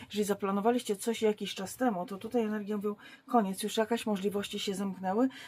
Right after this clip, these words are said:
teraz zanim podejmiecie decyzję, podpowiedź od duszy to jest dwójka buław odwrócona. Zobacznie to trudniejsze i poczekajcie, idźcie do przodu, nie czekajcie na nic.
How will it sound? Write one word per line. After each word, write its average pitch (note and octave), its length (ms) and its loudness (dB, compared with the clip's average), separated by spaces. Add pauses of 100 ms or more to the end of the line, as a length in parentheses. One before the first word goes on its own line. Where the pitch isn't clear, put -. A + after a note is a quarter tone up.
(100)
teraz A3 340 6
zanim B3 360 8
podejmiecie G#3 560 2
decyzję, F#3+ 580 0
podpowiedź F#3+ 440 -6
od F#3 140 -4
duszy G#3+ 260 -2
to G3+ 100 -8
jest F3 140 -6
dwójka G#3+ 400 -2
buław F#3 380 -6
odwrócona. F3 640 -6 (360)
Zobacznie A3 500 0
to G#3+ 120 -4
trudniejsze G3+ 640 -2 (760)
i G#3 260 -2
poczekajcie, G#3+ 640 0
idźcie - 360 -6
do G3 100 -4
przodu, F3+ 480 2
nie G3+ 180 2
czekajcie G#3 600 2
na F3 200 0
nic. F#3 320 -6